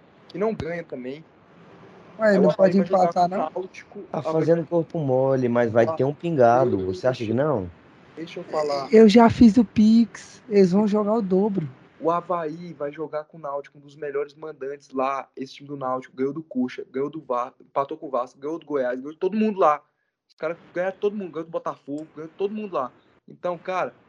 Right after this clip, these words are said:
Speaker 1: esse time do Náutico é um dos melhores mandantes. Aí vocês falam que o Avaí vai ganhar por clubismo, clubismo. O Avaí, velho, que em agosto chegou a dever salários,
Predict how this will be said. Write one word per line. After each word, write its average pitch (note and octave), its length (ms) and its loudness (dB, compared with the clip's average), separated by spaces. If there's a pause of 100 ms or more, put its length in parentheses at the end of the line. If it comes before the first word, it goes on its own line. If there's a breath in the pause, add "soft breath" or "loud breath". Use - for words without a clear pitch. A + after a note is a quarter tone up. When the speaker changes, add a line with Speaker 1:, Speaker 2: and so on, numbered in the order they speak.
(140)
Speaker 1:
esse C#3+ 160 -16
time E3 140 -18
do E3 120 -12
Náutico C3 460 -6 (140)
é - 60 -12
um C#3 80 -10
dos C3+ 140 -16
melhores C#3 360 -4
mandantes. C#3 480 -10
Aí A#2 120 -10
vocês B2 220 -12
falam A#2+ 300 -10
que A#2 100 -20
o A#2+ 40 -8
Avaí A2+ 320 -8
vai A2+ 140 -10
ganhar B2+ 360 -8 (160)
por - 160 -18
clubismo, E3+ 580 -4
clubismo. F3 720 -6 (360)
O C3+ 60 -2
Avaí, E3 460 -2
velho, A2 180 -14
que - 100 -20
em E3+ 40 -10
agosto D#3 440 -12
chegou C#3 220 -10
a C#3+ 60 -6
dever D3+ 280 -16
salários, D3+ 640 -8